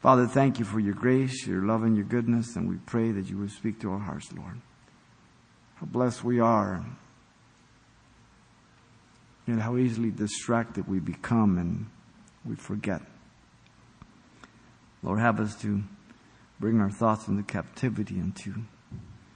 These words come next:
have you at the forefront of our minds and our hearts. Nothing can move us from you, Lord. That we understand how united we are with you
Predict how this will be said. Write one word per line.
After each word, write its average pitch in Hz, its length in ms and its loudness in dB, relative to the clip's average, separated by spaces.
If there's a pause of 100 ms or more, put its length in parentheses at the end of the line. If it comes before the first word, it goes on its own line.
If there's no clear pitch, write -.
(560)
have 104 200 -4
you 107 300 0 (800)
at - 80 -14
the 101 80 -8
forefront 127 500 2
of 117 100 6
our 113 100 6
minds 107 600 6
and 80 100 -2
our 87 160 -2
hearts. 110 560 -2 (1500)
Nothing 113 340 0
can 104 160 2
move 117 240 4
us 104 100 -2
from 98 300 0
you, 98 60 0
Lord. 95 360 0 (1400)
That 180 100 -8
we 113 180 -2
understand 104 580 4
how 104 300 4 (1600)
united 113 420 6
we 101 240 2
are 98 180 2
with 98 280 -6
you 104 180 -4